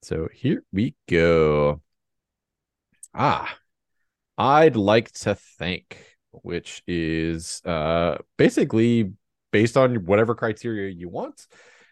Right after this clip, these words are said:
uh, talk about a film that has been influential in your life and, you know, a strong influence on loving movies or maybe something that sticks out.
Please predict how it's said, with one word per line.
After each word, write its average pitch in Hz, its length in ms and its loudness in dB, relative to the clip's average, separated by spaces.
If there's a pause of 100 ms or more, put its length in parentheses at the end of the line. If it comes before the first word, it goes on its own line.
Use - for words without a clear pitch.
(140)
uh, 101 180 0
talk 131 280 0
about 120 360 0
a 92 120 -2
film 127 360 -4
that 87 100 -2
has 92 200 -6
been 95 200 -4
influential 98 840 -4
in 92 460 -6
your 87 640 -2
life 85 680 -6
and, 85 400 -6 (180)
you 85 160 -2
know, 80 320 -2
a 80 140 0
strong 90 280 0
influence 90 460 -6
on 90 300 -2
loving 87 340 0
movies 139 680 2
or 82 500 -10
maybe 87 200 -6
something 90 260 -8
that 80 160 -6
sticks - 300 -8
out. 78 300 -2